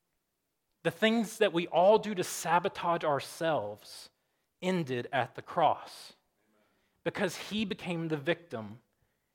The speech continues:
And it says that he triumphed over the enemy. It says that he's transferred you from the dominion of darkness into the kingdom of the light. And he is now the victor, the victim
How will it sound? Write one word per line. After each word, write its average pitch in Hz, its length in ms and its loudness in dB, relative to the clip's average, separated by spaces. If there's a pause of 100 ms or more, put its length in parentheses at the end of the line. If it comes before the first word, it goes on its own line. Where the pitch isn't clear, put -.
(400)
And 160 100 -6
it 151 60 -6
says 156 180 0
that 151 140 -6
he 160 120 -8
triumphed 170 800 -6
over 151 360 -2
the 123 240 -8
enemy. 104 400 -10
It 104 80 -14
says 147 160 -10
that 131 100 -8
he's 131 160 -12
transferred 160 480 -10
you 151 60 -8
from 135 160 -14
the 123 80 -6
dominion 143 400 -6
of 147 80 -8
darkness 135 380 -4
into 139 120 -14
the 131 80 -12
kingdom 139 260 -18
of 135 60 -16
the 135 80 -16
light. 151 320 -18 (720)
And 160 140 -2
he 214 220 0
is 170 120 2
now 185 220 6
the 156 140 0
victor, 139 920 0 (960)
the 135 60 -6
victim 131 580 -4